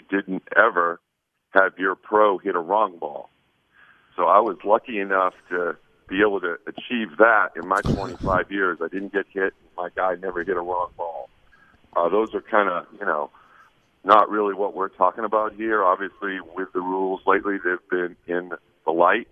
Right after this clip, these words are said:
which is kinda too bad. But, um, in, you know, I can say on my behalf that I was right up to snuff with the current rules while I was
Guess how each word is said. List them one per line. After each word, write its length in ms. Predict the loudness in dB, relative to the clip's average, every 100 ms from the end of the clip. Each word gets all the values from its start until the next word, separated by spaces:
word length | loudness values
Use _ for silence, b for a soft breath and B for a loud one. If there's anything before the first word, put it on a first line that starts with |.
| -16
which 180 | -14 -10
is 100 | -12 _ _
kinda 240 | 0 2 0
too 140 | -4 -2
bad. 360 | 0 2 0 -4 _ b b b
But, 280 | 2 2 0 -6
um, 400 | -4 -4 -6 -12 _
in, 200 | -10 -10
you 120 | -8 0
know, 160 | 4
I 100 | 4
can 220 | 2 -6 -2
say 160 | 2 4
on 240 | 2 0
my 320 | -2 0 -2 -12 _ _ _
behalf 420 | -8 0 0 0 -4
that 200 | -6 -6 _ _ _ _ -4
I 120 | -2
was 180 | -2 -4 -14 -2
right 220 | 0 2
up 260 | 2 -2 -6
to 80 | -16 -8
snuff 240 | 0 0 0 -8
with 220 | -10 -8
the 60 | -10
current 400 | 2 4 4 2
rules 360 | -2 0 0 2
while 140 | 4
I 100 | 4
was 160 | 4